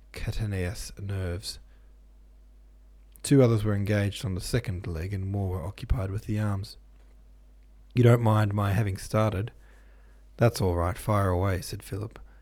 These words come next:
He took the book, opened at a diagram of the dissected part, and looked at what they had to find. "You'd rather a dab at this," said Philip.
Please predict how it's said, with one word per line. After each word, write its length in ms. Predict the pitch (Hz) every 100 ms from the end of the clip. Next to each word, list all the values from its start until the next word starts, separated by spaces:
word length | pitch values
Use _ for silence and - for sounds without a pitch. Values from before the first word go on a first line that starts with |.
| - - - - -
He 120 | 127
took 240 | 160 156
the 80 | 110
book, 280 | 131 143 -
opened 340 | 120 120 117 110
at 60 |
a 80 | 98
diagram 500 | 104 104 104 110 113
of 140 | 104
the 80 | 101
dissected 560 | 92 95 - 101 - -
part, 320 | 120 113 120
and 120 | 92
looked 300 | 98 - -
at 60 | 131
what 200 | 104 -
they 100 | 92
had 200 | 110 -
to 80 | 110
find. 460 | - 98 90 85 - - - - - -
"You'd 220 | - 113
rather 320 | 104 101 92 87
a 60 |
dab 280 | 92 101 90
at 140 | 87
this," 300 | - 117 - -
said 240 | - 92
Philip. 340 | - 110 123